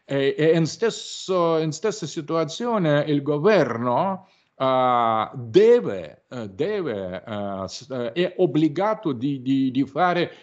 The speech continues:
molte riforme, eh, interne de-, de-, della Russia, perché non è possibile di continuare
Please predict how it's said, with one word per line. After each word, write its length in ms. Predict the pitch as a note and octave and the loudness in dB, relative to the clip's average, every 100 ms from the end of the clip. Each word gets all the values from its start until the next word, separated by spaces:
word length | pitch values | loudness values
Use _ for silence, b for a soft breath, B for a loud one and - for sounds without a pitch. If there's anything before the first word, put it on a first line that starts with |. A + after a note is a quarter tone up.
| B | B
molte 480 | C3 E3 G3+ D3+ E3+ | 0 2 2 2 0
riforme, 800 | D#3+ - A#3 F#3+ A2 F2+ F2 _ | 0 2 2 2 0 -4 -8 _
eh, 520 | C3 B2 A#2+ A#2 A#2 | -6 -2 -2 0 -2
interne 720 | D3 C#3+ C3+ A3 G#3 C#3 G2 F2 | -2 -4 0 0 0 -2 -6 -4
de-, 260 | G#2+ B2 | -6 -6
de-, 160 | B2+ C3 | -10 -4
della 280 | C3+ C3 C#3+ | 0 0 2
Russia, 420 | G3 - - F2 | 0 0 -4 -6
perché 260 | A#2+ A#2 | -6 0
non 200 | C3+ A#3 | 2 4
è 80 | A3+ | 2
possibile 500 | - C#3+ D#3+ C#3 B2+ | 2 -2 0 0 -2
di 100 | A#2+ | -4
continuare 760 | B2 A#2 G#2 B2 B2+ C#3+ C3 | -4 -4 -2 -2 2 2 2